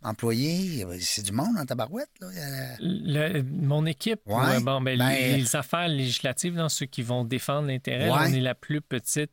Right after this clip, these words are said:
Speaker 2: association patronale au Québec.
Speaker 1: Ok.
Speaker 2: On est la plus visible dans les médias. Il y a eu un article de,
Speaker 1: Le
Speaker 2: de,
Speaker 1: quatre-vingts vingt,
Speaker 2: de
Speaker 1: l'espèce de loi de Pareto, peut-être ?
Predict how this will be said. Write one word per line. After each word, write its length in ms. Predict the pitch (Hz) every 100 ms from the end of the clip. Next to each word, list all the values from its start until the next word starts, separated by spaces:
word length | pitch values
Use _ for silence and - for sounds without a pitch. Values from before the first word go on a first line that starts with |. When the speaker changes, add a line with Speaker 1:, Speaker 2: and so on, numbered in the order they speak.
| _ -
Speaker 2:
association 1040 | 131 131 - 131 113 - - 131 135 143 _ -
patronale 640 | 123 - 127 123 131 131 120
au 60 | -
Québec. 360 | 127 120 180 _ - -
Speaker 1:
Ok. 60 | 127 160 202
Speaker 2:
On 160 | 123
est 80 | 131
la 100 | 123
plus 200 | - 120
visible 520 | 110 123 117 127 135
dans 140 | 131 117
les 140 | 117
médias. 380 | 113 110 113 - _ - _ _ -
Il 80 | 123
y 20 |
a 40 | 120
eu 80 | 120
un 80 | 117
article 440 | - - 131 -
de, 100 | 120
Speaker 1:
Le 40 | 127
Speaker 2:
de, 40 |
Speaker 1:
quatre-vingts 540 | 131 131 120 156 156 143
vingt, 200 | 175 208
Speaker 2:
de 40 |
Speaker 1:
l'espèce 380 | 170 - 175 147
de 80 | 151
loi 220 | 143 165
de 40 |
Pareto, 500 | - 151 143 135 185
peut-être ? 420 | 202 190 190 208